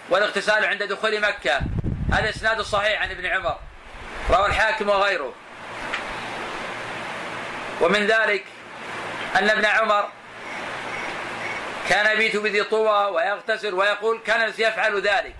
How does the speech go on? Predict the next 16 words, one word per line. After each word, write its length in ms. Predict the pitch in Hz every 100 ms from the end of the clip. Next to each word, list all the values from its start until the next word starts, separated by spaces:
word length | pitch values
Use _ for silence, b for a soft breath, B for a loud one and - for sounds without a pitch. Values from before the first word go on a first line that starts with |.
| - - - - - - - - - - - - - - - - - - - - -
وهذا 260 | 151 202 220
مختلف 340 | 226 226 220
فيه، 140 | 214 214
كان 200 | 208 208
يفعل 280 | 190 196 190
ذلك، 120 | 175
هل 120 | 226
هو 80 | 226
البيتوتة 640 | 220 208 220 214 214 226
أم 100 | 226 -
العموم؟ 460 | 226 220 226 220 - - - - - - - - - - - - - - - - - -
وعلى 300 | 165 226 247
كل 280 | 254 254 214
فالاغتسال 540 | 214 220 220 214 240
عند 180 | 202 214
الإحرام 560 | 208 185 214 220 214